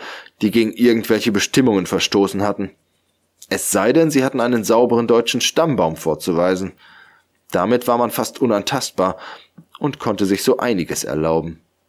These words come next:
Geist hatte die Leute nur kurz gesehen, und irgendwas an dem Sohn des Paares, das jetzt in seinem Hinterzimmer hauste,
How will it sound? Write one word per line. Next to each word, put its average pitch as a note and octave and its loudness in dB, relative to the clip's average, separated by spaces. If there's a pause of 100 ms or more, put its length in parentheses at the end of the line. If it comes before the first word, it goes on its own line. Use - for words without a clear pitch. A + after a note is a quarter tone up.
(1040)
Geist B2+ 0
hatte B2+ 0
die A#2+ 4
Leute B2+ 4
nur B2 4
kurz - 2
gesehen, G2 0 (760)
und G#2 -6
irgendwas C#3 0
an A2 0
dem G2+ 0
Sohn A#2+ 2
des C3 0
Paares, C3 0 (560)
das G2+ -8
jetzt A#2 0
in A#2 0
seinem G#2 0
Hinterzimmer A#2+ 2
hauste, A#2+ 2